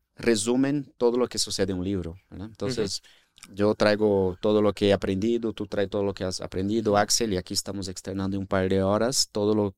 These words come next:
Speaker 1: lo, el conocimiento que
Speaker 2: Ujú.
Speaker 1: tenemos. Y aparte los mentores ya saben cómo dar un mensaje muy preciso.
Speaker 2: Sí.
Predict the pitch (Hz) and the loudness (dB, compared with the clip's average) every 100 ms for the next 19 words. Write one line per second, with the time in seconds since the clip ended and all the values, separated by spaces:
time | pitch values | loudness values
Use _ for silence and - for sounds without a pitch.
0 | - 98 98 98 98 101 98 104 110 113 | -6 -2 0 0 -2 -2 -2 0 -2 -2
1 | 127 101 104 107 127 165 - - - - | -4 -4 0 0 0 -4 -8 -20 -20 -2
2 | 135 156 156 165 156 151 123 127 131 143 | 2 2 2 4 4 2 4 8 8 10
3 | 139 123 139 131 123 117 120 110 107 104 | 8 6 2 2 -2 -4 -4 -4 -4 -4
4 | 98 104 101 98 95 92 - 101 90 87 | -4 -6 -6 -8 -6 -4 -4 -4 -4 0
5 | 110 | 0